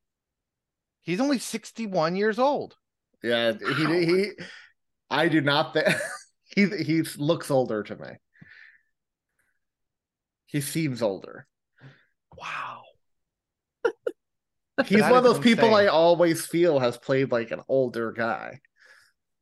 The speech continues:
Speaker 1: Always.
Speaker 3: Yeah. Hmm.
Speaker 2: I know he's a very popular choice. A
Speaker 1: I
Speaker 2: lot of
Speaker 1: gotta
Speaker 2: people
Speaker 1: look.
Speaker 2: would like to see him as Ra's al Ghul in a Batman remake.
Speaker 1: He is nine years older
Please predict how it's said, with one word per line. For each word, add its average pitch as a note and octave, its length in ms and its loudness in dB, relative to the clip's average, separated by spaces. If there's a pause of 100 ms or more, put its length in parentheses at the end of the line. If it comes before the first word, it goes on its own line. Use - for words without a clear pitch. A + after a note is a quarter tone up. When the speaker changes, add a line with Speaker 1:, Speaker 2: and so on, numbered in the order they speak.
Speaker 1:
Always. C#3+ 640 0 (480)
Speaker 3:
Yeah. G#3 320 0 (2500)
Hmm. C#4+ 100 -4 (1200)
Speaker 2:
I D3 120 0
know D3+ 140 4
he's E3 200 2
a E3 60 2
very D3+ 300 2
popular C#3+ 500 0
choice. D3 360 -2
A - 40 -6
Speaker 1:
I - 20 -2
Speaker 2:
lot B2+ 120 2
of C3+ 40 0
Speaker 1:
gotta D3 80 -8
Speaker 2:
people C#3 160 -4
Speaker 1:
look. C#3 120 0
Speaker 2:
would C#3+ 60 2
like C#3+ 120 0
to C#3+ 80 -4
see C#3+ 180 -2
him C3+ 120 -2
as C3 200 -4
Ra's B2 440 -2
al A#2+ 240 -2
Ghul C#3 460 -4 (400)
in B2 240 -6
a A#2+ 120 -2
Batman B2+ 460 -4
remake. D#3 340 -10 (920)
Speaker 1:
He B3 120 0
is G#3 160 0
nine G3+ 360 4
years G#3+ 260 4
older D#3+ 600 -2